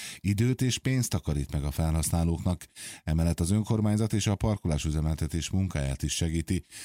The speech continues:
emelte ki Király István, a Vodafone Magyarország vállalati vezérigazgató helyettese. A belváros déli részén telepített megoldás alapját az aszfaltba épített szenzorok adják.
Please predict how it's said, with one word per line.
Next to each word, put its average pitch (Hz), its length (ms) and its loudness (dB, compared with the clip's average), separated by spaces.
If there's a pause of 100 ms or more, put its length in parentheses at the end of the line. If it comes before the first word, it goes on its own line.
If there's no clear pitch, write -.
(140)
emelte 127 420 0
ki 120 200 0
Király 87 340 2
István, 110 300 2
a 98 80 4
Vodafone 80 400 0
Magyarország 82 600 0
vállalati 78 480 0
vezérigazgató 69 720 -2
helyettese. 64 600 -4 (200)
A 82 60 0
belváros 123 480 2
déli 117 260 2
részén 104 380 2
telepített 87 540 0
megoldás 92 520 0
alapját 95 500 0
az 98 120 0
aszfaltba 78 520 0
épített 78 400 0
szenzorok 90 540 0
adják. 60 520 -6